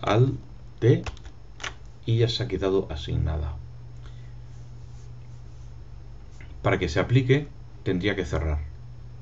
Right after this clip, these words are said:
Ahora ya quedaría aplicado. Voy a apretar Control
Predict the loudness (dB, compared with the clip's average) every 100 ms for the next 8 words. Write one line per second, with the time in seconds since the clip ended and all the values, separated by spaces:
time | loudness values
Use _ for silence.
0 | -12 -10 -10 -10 -12 -12 -12 -12 -10 -10
1 | -8 -2 2 4 6 8 6 8 4 4
2 | 0 2 2 4 2 4 2 4 2 2
3 | 0 0 4 6 4